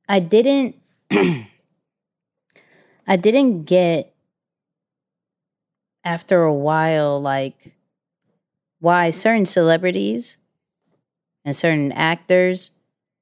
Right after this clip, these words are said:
uh, did still hold that code of privacy when we're such in such a new world. Like, some adapted to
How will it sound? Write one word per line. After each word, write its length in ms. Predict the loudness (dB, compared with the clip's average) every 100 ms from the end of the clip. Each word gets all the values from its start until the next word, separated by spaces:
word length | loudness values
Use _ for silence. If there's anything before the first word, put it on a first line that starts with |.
| _ -6
uh, 480 | -2 -2 -2 -6 -12 _ _ _ _ _ 0
did 360 | 2 2 -2
still 400 | -8 -2 2 2
hold 320 | 2 0 0
that 260 | -2 -4 -6
code 540 | -4 0 2 0 -4
of 520 | -6 -2 0 0 -4 _
privacy 680 | 0 0 0 -4 -6 -8 -12 _ _ _ _ _ _ -4
when 260 | 0 0
we're 140 | 0 -2
such 360 | 0 -2 0
in 120 | -4 -4
such 300 | -4 -6 -10 _ _ _
a 60 | -4
new 340 | 0 2 0
world. 640 | 2 2 0 -2 -8 -16 _ 0
Like, 180 | 0
some 440 | 0 2 2 2 0 -4
adapted 760 | -4 0 0 -2 -2 -4 -4
to 480 | -6 -2 -2 -2 -6